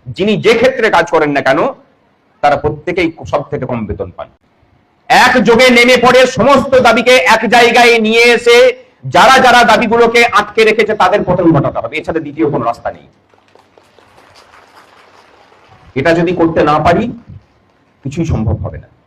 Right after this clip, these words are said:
আপনাদের দু হাজার উনিশ সাল থেকে মোবাইলের টাকা এই সরকার মেরে মেরে সুদটা খাচ্ছে, টাকাটা কম পরিমাণ নয় কিন্তু।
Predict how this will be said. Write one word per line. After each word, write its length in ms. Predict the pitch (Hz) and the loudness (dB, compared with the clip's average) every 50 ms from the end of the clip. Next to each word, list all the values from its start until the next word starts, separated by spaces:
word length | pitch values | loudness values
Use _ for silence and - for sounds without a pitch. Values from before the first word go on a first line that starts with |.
| _ _ _ _ _ _ _ _ _ _ _ _ _ _ _ _ _ _ _ _ _ _ | _ _ _ _ _ _ _ _ _ _ _ _ _ _ _ _ _ _ _ _ _ _
আপনাদের 460 | - 147 156 160 202 220 226 226 - 156 | -4 -2 -2 -2 -2 -2 -2 -2 0 0
দু 140 | 170 180 | 0 0
হাজার 200 | 180 196 - - | 0 2 0 0
উনিশ 260 | 175 185 208 214 - - | -2 -4 -6 -6 -6 -4
সাল 180 | 196 202 208 | -4 -4 -2
থেকে 340 | 202 - 214 202 190 170 170 _ _ _ _ _ _ _ _ _ _ _ _ _ _ _ _ _ _ - _ _ _ _ _ _ _ _ - | -4 -4 -4 -4 -4 -6 -6 _ _ _ _ _ _ _ _ _ _ _ _ _ _ _ _ _ _ -20 _ _ _ _ _ _ _ _ -8
মোবাইলের 520 | 117 123 143 143 165 170 165 165 180 170 170 - | -4 -2 0 2 4 4 4 2 2 0 -2 -2
টাকা 300 | 156 135 127 139 165 190 | -4 -2 0 0 2 2
এই 160 | 180 165 165 | 2 0 -2
সরকার 360 | 160 139 143 135 - 170 165 | -4 -4 -6 -2 -2 -4 -2
মেরে 200 | 143 139 143 147 | -2 -2 -4 -2
মেরে 280 | 143 151 156 175 185 180 _ _ _ _ _ _ _ _ _ | -2 -4 -4 -4 -6 -8 _ _ _ _ _ _ _ _ _
সুদটা 440 | _ - - 160 165 165 165 165 139 | _ -6 -2 -2 -2 -2 0 -4 -4
খাচ্ছে, 420 | - - 120 - _ - - - - _ _ _ _ - | -4 -6 -12 -14 _ -20 -20 -20 -20 _ _ _ _ -8
টাকাটা 240 | - 110 139 135 151 | -8 -6 -4 -4 -4
কম 220 | - - 143 151 | -4 -6 -6 -6
পরিমাণ 320 | 151 165 165 165 165 156 139 | -4 -4 -2 -2 -2 -2 -2
নয় 200 | 123 123 156 165 | -4 -4 -6 -6
কিন্তু। 300 | - 110 85 - - | -8 -12 -14 -14 -18